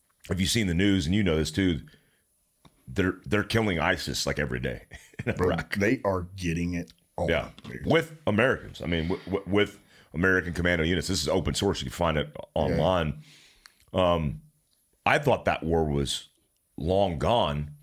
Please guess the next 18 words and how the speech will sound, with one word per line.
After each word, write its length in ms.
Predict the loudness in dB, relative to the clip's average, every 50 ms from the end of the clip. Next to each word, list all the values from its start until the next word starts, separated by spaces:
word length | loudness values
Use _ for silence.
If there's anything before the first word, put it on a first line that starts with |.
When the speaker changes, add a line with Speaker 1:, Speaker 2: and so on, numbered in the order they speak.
| _ _ _ _ _ _ _ _ _ -14 -6
Speaker 1:
Well, 160 | -2 0 2 2
well, 140 | 4 4 4
that 120 | 4 4
brings 240 | 4 2 2 2 0
up 80 | 2
an 60 | 2 2
interesting 320 | 2 2 0 -2 -2 0
point. 180 | 0 0 0 0
We 80 | 0 0
could 100 | 0 0
talk 120 | 0 0
about 140 | 2 0 0 0
this 180 | 0 0 0
a 40 | -2
little 100 | 0 0 -2
bit 60 | -2
'cause 120 | -4 -2
we, 140 | -2 -2 -2